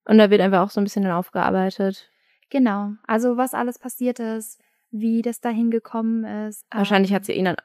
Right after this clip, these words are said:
Speaker 1: hat sie ihn beim ersten Mal dann direkt verlassen, als es dann dazu kam, oder?
Speaker 2: Ja, da werde ich jetzt nicht so viel
Speaker 1: Ja,
Speaker 2: zu sagen.
Speaker 1: es versag-, verrat nicht so viel. Ich
Speaker 2: Ich
Speaker 1: glaub,
Speaker 2: will
Speaker 1: das
Speaker 2: nicht, ich will nicht spoilern. Es wird aber auch viel damit, wie sie damit umgeht, weil sie hat auch das Gefühl, dass sie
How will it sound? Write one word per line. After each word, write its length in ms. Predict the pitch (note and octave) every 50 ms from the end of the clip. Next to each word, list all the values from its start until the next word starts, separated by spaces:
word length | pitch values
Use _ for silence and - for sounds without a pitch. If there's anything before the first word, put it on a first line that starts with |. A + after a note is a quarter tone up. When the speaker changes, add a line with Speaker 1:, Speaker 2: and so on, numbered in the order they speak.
| _
Speaker 1:
hat 100 | - F#3+
sie 80 | - G#3+
ihn 80 | G#3
beim 140 | G#3 G3+ F#3
ersten 240 | A#2+ F3 G3 - -
Mal 100 | B3 B3
dann 140 | A#3+ A3+ A3+
direkt 240 | A3+ G#3 G#3+ - -
verlassen, 460 | - G#3 G3+ G3 G#3+ - - D4 C#4
als 220 | B3+ - A#3 -
es 60 | -
dann 160 | - A#3 A#3 A#3
dazu 240 | A#3+ A#3+ - -
kam, 300 | B3 - B3+ B3+ B3+ B3
oder? 300 | A3 G#3 G#3+ G3+ G3+ G3+ - _ _ _ _ _ _ -
Speaker 2:
Ja, 140 | A3+ A3+ A3+
da 180 | B3+ C#4 C4
werde 160 | B3 C4 C4+ C#4
ich 60 | -
jetzt 160 | C4+ B3 -
nicht 160 | C#4+ D4 - -
so 60 | D4
viel 140 | - A#3+ C4
Speaker 1:
Ja, 300 | A#3+ A#3 B3+ B3+ B3+ A#3+
Speaker 2:
zu 60 | A#3
sagen. 80 | - C4
Speaker 1:
es 60 | A3+
versag-, 360 | - C4 C4 C4+ C4 B3+ -
verrat 320 | - - B3+ A3+ G#3 G#3+ -
nicht 180 | G#3 G3+ -
so 80 | - G3
viel. 160 | - - G3
Ich 40 | G3+
Speaker 2:
Ich 40 | F#3+
Speaker 1:
glaub, 100 | G3 F#3+
Speaker 2:
will 100 | A#3+ B3
Speaker 1:
das 300 | A#3+ B3+ B3 - - -
Speaker 2:
nicht, 80 | - C4
ich 80 | A#3 -
will 100 | B3+ B3
nicht 200 | B3 B3+ - -
spoilern. 560 | - - A#3+ A#3 A#3 C4 C4+ C#4 C#4 C#4 C#4 C#4+ - - - _ - _
Es 140 | - A#3+ A#3+
wird 120 | B3+ C4
aber 200 | C4+ B3+ B3 -
auch 80 | C4 -
viel 400 | - - - C4+ C#4 C#4 C4+ B3+
damit, 340 | A#3+ A#3+ A#3 B3 A#3+ - -
wie 60 | A#3
sie 100 | A3+ B3
damit 320 | B3 B3 A3+ A3+ - -
umgeht, 340 | B3+ B3 B3+ B3+ C4+ C4+ -
weil 120 | A#3 A3
sie 100 | A3+ A#3+
hat 80 | A#3+ -
auch 80 | C4 -
das 200 | - A#3+ - -
Gefühl, 440 | A#3+ - - - C4 C4+ C4+ C4
dass 240 | A#3+ B3+ A#3 - -
sie 340 | - A#3+ A#3 A#3 A#3+ A#3 A#3+